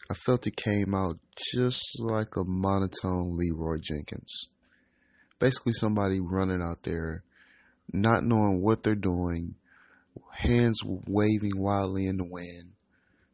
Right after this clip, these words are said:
screaming in the most monotone voice. Eh, eh, impossible. <laughs> So, so now I've put words to paper,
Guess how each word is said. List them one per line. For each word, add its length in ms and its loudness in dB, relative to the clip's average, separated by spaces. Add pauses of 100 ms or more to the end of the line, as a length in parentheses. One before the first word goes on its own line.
screaming 720 2
in 220 2
the 100 0
most 420 0
monotone 680 0
voice. 480 -2
Eh, 100 0 (280)
eh, 520 2 (160)
impossible. 760 -4 (120)
<laughs> 360 0 (720)
So, 760 2 (880)
so 180 -2
now 240 2
I've 140 -6
put 180 4
words 300 0
to 100 -14
paper, 480 -4